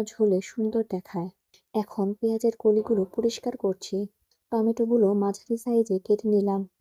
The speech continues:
এই রান্নায় ঝালের চেয়ে টক মিষ্টি ফ্লেভারটা বেশি গুরুত্বপূর্ণ। চুলায় কড়াই বসালাম। তেল গরম হলে প্রথমে দিলাম পেঁয়াজ কুচি। হালকা লালচে না হওয়া পর্যন্ত ভাজছি।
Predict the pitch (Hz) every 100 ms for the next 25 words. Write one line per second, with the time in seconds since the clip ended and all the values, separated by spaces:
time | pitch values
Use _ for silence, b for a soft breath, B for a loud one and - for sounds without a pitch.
0 | _ _ _ 233 233 233 240 196 185 190
1 | - 208 214 214 190 190 208 214 220 -
2 | 233 - 202 196 208 - 185 196 - 208
3 | - 220 208 208 190 175 202 - _ _
4 | - 247 202 196 - 208 202 202 190 208
5 | 180 190 - _ _ _ - 226 233 233
6 | 240 226 220 190 - 214 220 226 220 208
7 | 185 208 220 214 214 - 208 208 196 -
8 | b b - 226 226 196 190 196 196 208
9 | 233 226 226 240 226 226 220 233 226 190
10 | 180 190 - -